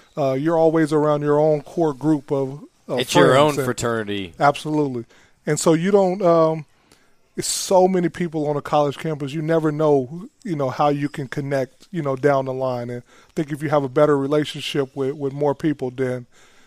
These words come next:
Speaker 1: you never know what can happen in the future.
Speaker 2: You can open many doors in a variety of areas. And I think of
Speaker 1: Absolutely.
Speaker 2: you in business and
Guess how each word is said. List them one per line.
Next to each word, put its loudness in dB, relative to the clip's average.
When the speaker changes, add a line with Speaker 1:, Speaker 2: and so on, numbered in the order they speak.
Speaker 1:
you -6
never 2
know 2
what 0
can -10
happen -6
in -12
the -14
future. -16
Speaker 2:
You -20
can -6
open -2
many -2
doors 0
in -6
a -6
variety 2
of -4
areas. -2
And -8
I -4
think 0
of 0
Speaker 1:
Absolutely. 0
Speaker 2:
you 4
in -2
business 0
and -8